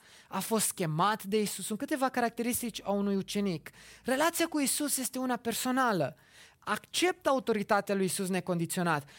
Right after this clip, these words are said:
ascultă de Isus, suferă cu Isus, slujește pe Isus,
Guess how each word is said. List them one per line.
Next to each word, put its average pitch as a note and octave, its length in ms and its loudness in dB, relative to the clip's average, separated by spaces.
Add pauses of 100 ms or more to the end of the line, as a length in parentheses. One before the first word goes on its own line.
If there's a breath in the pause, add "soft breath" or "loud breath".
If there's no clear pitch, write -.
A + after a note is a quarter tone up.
(100)
ascultă D4+ 580 2
de A3 140 2
Isus, F#3+ 360 -2
suferă C4+ 480 0
cu G#3 140 -4
Isus, F#3 280 -2
slujește C4 600 -2
pe G#3+ 120 -4
Isus, F#3+ 340 -4